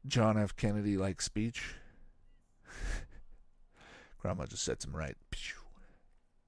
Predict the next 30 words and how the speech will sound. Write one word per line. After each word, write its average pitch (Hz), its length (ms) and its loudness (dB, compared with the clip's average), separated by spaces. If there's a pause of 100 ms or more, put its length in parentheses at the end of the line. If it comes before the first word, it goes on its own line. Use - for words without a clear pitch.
(920)
What 110 120 2
a 101 40 4
nice 107 240 2
feast - 260 0
they - 120 -4
got 78 240 -8
there. - 180 -10 (2000)
You 135 100 4
know, 139 140 10
for - 160 12
all 160 100 12
those 151 160 6
people 143 300 8
out 135 100 8
there 139 80 8
in 135 80 6
the 131 60 4
world, 135 480 6 (840)
uh, 85 400 -2
that 92 140 -6
don't 117 180 2
got 117 260 4
that, 107 200 4 (480)
that 87 180 -4
good 123 220 -2
green, 131 400 2
that 101 200 0
good 110 140 0
money, 120 400 2
the, 104 200 2